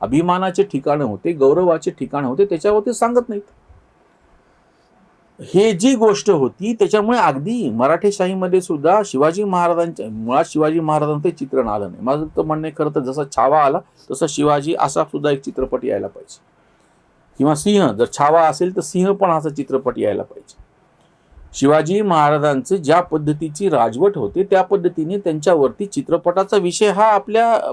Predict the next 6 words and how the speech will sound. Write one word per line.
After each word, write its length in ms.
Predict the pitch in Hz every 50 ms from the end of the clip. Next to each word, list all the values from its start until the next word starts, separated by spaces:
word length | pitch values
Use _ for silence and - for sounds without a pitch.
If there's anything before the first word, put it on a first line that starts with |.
| 147 _ _
पूर्णपणे 460 | 185 196 202 208 208 208 214 214 220
राष्ट्रीय 380 | 202 202 196 185 - - 220 214
पातळीवरचं 680 | 202 208 202 202 214 208 208 202 202 202 185 - 214 202
त्याच्यात 320 | 202 196 185 185 190 180 180 -
हे 220 | 175 160 147 123
आहे. 120 | 101 95